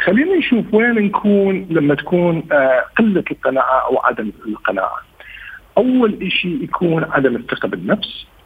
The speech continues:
ثاني إشي يكون عندنا الإفراط في الحسد أو الغيرة،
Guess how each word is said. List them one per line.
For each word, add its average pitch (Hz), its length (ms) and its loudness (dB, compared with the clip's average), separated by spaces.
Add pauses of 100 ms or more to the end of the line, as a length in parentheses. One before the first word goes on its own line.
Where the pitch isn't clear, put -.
(240)
ثاني 202 400 2
إشي 143 260 2
يكون 143 320 0
عندنا 123 420 0
الإفراط 135 720 0
في - 140 -4
الحسد - 480 -6
أو 107 220 -2
الغيرة، 110 480 2